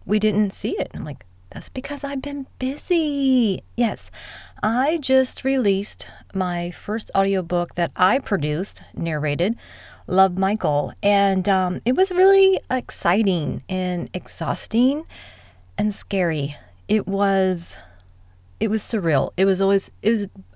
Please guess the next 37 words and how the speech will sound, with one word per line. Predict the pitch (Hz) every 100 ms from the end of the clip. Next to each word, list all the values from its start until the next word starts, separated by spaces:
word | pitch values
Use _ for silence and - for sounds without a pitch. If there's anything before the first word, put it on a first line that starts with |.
| -
a | -
dream | 220 226 247 240
come | 220
true | 202 - 165
for | -
me. | 143 - - - - - - - - -
And, | 220 220 220 214 208
um, | 202 190 185 175 175 - - - -
I've | 202 185
seen | - 220 208
quite | 202 214
a | 196
few | 214
have | 190
gone | 175 170
out. | 156 190 320 - -
I've | 180 170
got | 175 175
a |
few | 170 190
reviews | 170 160 160 165 185
on | 202
it, | 262 320 - -
and, | 190 180 175 170 165
um, | 165 160 165 170 165 -
it | 208
is | 226
a | -
heartbreaking | 269 - 190 190
story. | 185 - 143 175 254 - - - - - - -
Um, | 202 196 190 180 180 175 165 -
in | 285 320
the | 311
audio, | 233 233 233 233 226 226 - -
it, | - - - - - - - -
it | 233
says, | - 208 196 180 -